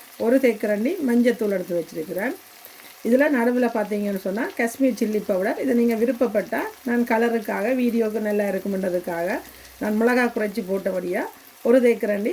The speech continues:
காஷ்மீர் சில்லி பவுடர் எடுத்திருக்கிறேன். இது நீங்க விருப்பப்பட்டா போடலாம், இல்லைன்னு சொன்னா நீங்க, அஹ், ச-, காஞ்ச மிளகாயை கொஞ்சம் அதிகமா போடலாம்.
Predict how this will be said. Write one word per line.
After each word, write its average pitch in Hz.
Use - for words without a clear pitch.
காஷ்மீர் 247
சில்லி 208
பவுடர் 190
எடுத்திருக்கிறேன். 170
இது 277
நீங்க 220
விருப்பப்பட்டா 233
போடலாம், 226
இல்லைன்னு 247
சொன்னா 226
நீங்க, 294
அஹ், 202
ச-, 202
காஞ்ச 247
மிளகாயை 220
கொஞ்சம் 240
அதிகமா 220
போடலாம். 190